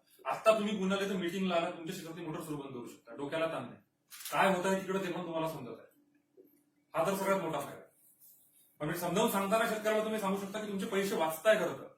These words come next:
तुम्ही हे जे पाच हजार पाचशे रुपये म्हणा किंवा सहा हजार रुपयाची गुंतवताय त्याचा तुम्हाला फायदा आहे, कारण की तुमचे तेवढे पैसे नाहीतरी खर्च होणार होते सहा महिन्यामध्ये,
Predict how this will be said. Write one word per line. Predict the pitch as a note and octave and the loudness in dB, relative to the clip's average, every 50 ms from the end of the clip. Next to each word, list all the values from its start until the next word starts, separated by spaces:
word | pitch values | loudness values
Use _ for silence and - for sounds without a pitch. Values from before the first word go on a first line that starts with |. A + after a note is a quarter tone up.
| _ _ _ _ _ - - _ _ _ _ - | _ _ _ _ _ -20 -20 _ _ _ _ -2
तुम्ही | E3+ F#3+ G3+ | 0 2 2
हे | G3 F#3+ | 2 2
जे | F#3+ A3 - | 2 0 0
पाच | E3+ D#3+ - F#3 | 0 0 0 0
हजार | F3+ F#3 G3 G3 | 0 -2 -2 -2
पाचशे | - D#3+ - - - G3+ G3 | -2 -2 -4 -2 0 2 2
रुपये | F#3 F3+ F#3 | 2 2 0
म्हणा | F3+ E3+ E3 E3+ | -2 -2 -2 -4
किंवा | E3+ F3+ F3 | -4 -4 -4
सहा | - E3 D#3 D#3+ | -4 -2 -2 0
हजार | E3 E3+ E3+ | -2 -2 -4
रुपयाची | E3 D#3 E3+ E3 E3+ F3 | -4 -4 -4 -6 -6 -6
गुंतवताय | D3 D3+ D3+ D3+ F#3 F#3+ F#3+ F3+ D3+ - - - - - _ _ _ _ | -6 -6 -6 -4 -4 -2 -2 -2 -2 -4 -4 -6 -12 -16 _ _ _ _
त्याचा | D3+ E3 F#3+ G3 | -2 0 0 0
तुम्हाला | G3+ G3 G3+ G#3+ G#3+ G#3 | 0 0 0 0 0 2
फायदा | F3 E3 E3 G3 G3 | 2 4 4 6 4
आहे, | - - - - - _ _ _ _ _ _ _ _ _ _ _ _ _ _ _ _ _ _ _ _ _ _ _ _ _ _ _ _ _ _ _ _ _ _ _ _ _ - | 4 2 -2 -6 -14 _ _ _ _ _ _ _ _ _ _ _ _ _ _ _ _ _ _ _ _ _ _ _ _ _ _ _ _ _ _ _ _ _ _ _ _ _ -4
कारण | C#3+ C#3 D#3 D#3+ - | -2 -2 -2 -2 -2
की | - F#3+ F#3 | -4 -4 -6
तुमचे | F3+ E3+ G3 G3+ | -6 -4 -4 -2
तेवढे | G3 F#3 F#3 F#3+ - | -2 0 0 -2 -2
पैसे | F3+ E3+ E3+ - G3+ | -2 -2 -2 -2 -2
नाहीतरी | F#3 F3 E3+ - F#3+ - | -2 -4 -2 -2 -2 -4
खर्च | E3+ F3+ F3+ F#3+ | -4 -4 -4 -4
होणार | F#3 E3+ E3 F3+ F3 | -2 -2 -2 -2 -2
होते | F3 F#3 | -4 -4
सहा | - F3 E3 D#3+ | -2 -2 0 0
महिन्यामध्ये, | D#3 D3+ D3 C3 - - - - | 0 0 -2 -4 -8 -12 -14 -20